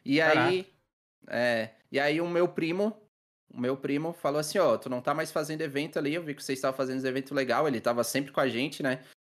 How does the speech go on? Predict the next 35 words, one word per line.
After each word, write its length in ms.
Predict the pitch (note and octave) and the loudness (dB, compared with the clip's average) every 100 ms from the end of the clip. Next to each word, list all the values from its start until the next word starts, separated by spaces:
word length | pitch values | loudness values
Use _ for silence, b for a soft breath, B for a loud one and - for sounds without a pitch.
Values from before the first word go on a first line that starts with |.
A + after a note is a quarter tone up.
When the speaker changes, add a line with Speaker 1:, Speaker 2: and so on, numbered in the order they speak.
| - | -6
Speaker 1:
Ele 80 | A#2+ | -2
assim: 120 | - | 0
"Ó, 60 | |
posso 220 | - E3+ - | 0 0 -2
continuar 480 | F3+ - F3 G3+ | -6 -2 0 0
fazendo 260 | - C3 C3+ | -2 -2 0
evento? 400 | B2 D3+ F3+ F#2+ - _ _ _ _ _ _ _ - | 0 -2 -6 -12 -16 _ _ _ _ _ _ _ -4
Tu 100 | C3+ | 0
me 80 | C3 | 2
dá 80 | C#3 | 2
um 40 | |
suporte 480 | - D3+ A#2+ C3 C#3+ | 0 -2 2 2 2
lá 120 | C#3+ | -2
de 80 | C3 | -2
Curitiba, 560 | - B2+ A#2+ C#3 D3+ F3 b b _ | -4 -8 -6 -6 -2 -4 b b _
aqui 240 | - - - | -8 -6 -6
pra 140 | - | -6
Criciúma, 640 | B2+ C3 C3 B2 C3+ D#3+ D#3 B _ | -6 -8 -6 -4 -2 -4 -6 B _
e, 1080 | - A#2 A#2+ A#2+ A#2+ A#2+ A#2+ A#2+ A#2 A2+ A#2+ B2 _ | -6 -2 0 2 2 2 0 0 -2 -2 -4 -8 _
e 80 | - | -14
tu 100 | - | -4
me 120 | C3+ | 0
ajuda 300 | C3 A#2+ C#3+ | 0 0 -2
e 20 | D3 | 0
tal, 220 | B2+ C#3 | 2 4
dá 100 | A#2+ | 2
as 120 | G#2+ | 2
dicas, 360 | G#2 C3 A#2 - | 0 -2 -2 -2
passa 280 | G#2 G#2 | -2 -2
os 120 | G#2 - | -6 -6
promotor, 540 | A#2 A2+ A#2+ - G#2 G2+ G2 G2 | -4 0 0 0 -2 -6 -6 -8
vende 220 | A2 A#2 | -8 -8
ingresso 320 | C#3+ B2 D3 | 0 0 0
e 40 | D3 | 0
tal." 280 | C#3+ D3+ | 0 0